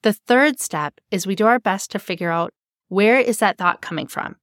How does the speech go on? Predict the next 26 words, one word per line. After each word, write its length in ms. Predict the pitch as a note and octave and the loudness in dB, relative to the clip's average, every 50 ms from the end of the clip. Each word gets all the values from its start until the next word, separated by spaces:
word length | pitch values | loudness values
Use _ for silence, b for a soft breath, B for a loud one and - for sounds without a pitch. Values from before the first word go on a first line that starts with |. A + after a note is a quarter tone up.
| _ - | _ -8
Is 140 | F#3+ F3 | -6 -4
it 100 | F#3+ F3 | -2 -2
a 60 | F#3 E3+ | -4 -4
product 360 | - - F3+ E3+ E3+ - - | -2 0 0 0 0 -2 -8
of 100 | E3+ - | -14 -10
social 300 | - E3 D3+ - - D#3+ | -8 -8 -8 -6 -8 -10
conditioning? 720 | - - G#3 G#3+ A#3+ A#3+ - - A#3+ A#3 A#3 A#3 A#3 A#3+ - _ _ _ _ _ _ _ - | -6 -4 0 0 0 0 0 0 0 0 0 0 -2 -4 -6 _ _ _ _ _ _ _ -2
Is 140 | G3+ F3+ | 0 0
it 80 | G3 F#3 | 0 -2
a 60 | F3 - | -2 -2
thought 320 | - A3 G#3 G#3 G3+ - - | 0 2 4 4 4 2 0
error, 440 | G#3 G3+ G3+ G3 G3 F#3+ F#3+ F#3+ F#3 | 0 2 2 4 4 2 2 2 0
like 180 | D#3+ D#3 - | 0 -2 -2
a 80 | D#3 D#3 | -4 -6
cognitive 600 | - - F3 F3 E3+ - E3+ E3 E3 E3+ E3+ _ | -4 -2 -2 -2 -2 -4 -10 -10 -10 -12 -4 _
bias? 580 | - G#3+ A3+ A3+ A3+ A3 G#3+ G#3+ A3+ - - - _ _ _ _ _ _ _ - | 2 2 4 2 2 0 -2 -2 -4 -6 -10 -14 _ _ _ _ _ _ _ -2
Or 100 | G#3+ G#3+ | 0 2
is 140 | A#3 - D#4 | 2 2 0
it 80 | D#4 | -2
a 60 | E4+ | -4
sign 540 | - - - - - - - - - G3 G#3 _ _ _ _ _ - | -2 -2 -2 -2 -2 -4 -6 -10 -12 -12 -14 _ _ _ _ _ -2
that 140 | A3+ A3 A3 | 0 0 2
we 80 | B3+ | 2
have 140 | C#4 C#4 _ | 0 0 _
perhaps 380 | - C4+ B3+ A#3+ A#3 - - - | 0 2 4 4 2 2 -2 -8
stepped 400 | - - - A#3 A3 G#3+ - | -10 -4 -2 -2 -2 -2 -2